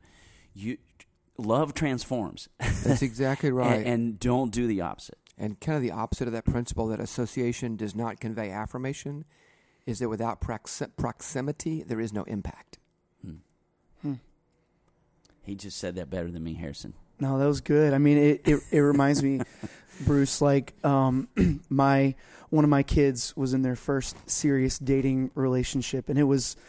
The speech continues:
Speaker 3: it was like a typical first relationship. It wasn't good. It was stupid. It was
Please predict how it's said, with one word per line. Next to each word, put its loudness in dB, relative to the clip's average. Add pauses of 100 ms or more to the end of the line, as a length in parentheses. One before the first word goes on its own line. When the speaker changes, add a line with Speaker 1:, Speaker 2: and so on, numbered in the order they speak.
(500)
Speaker 3:
it 4
was 4
like 2 (340)
a 4
typical 4
first 2
relationship. 0
It 4
wasn't 4
good. 4
It 2
was 4
stupid. 4
It 8
was 4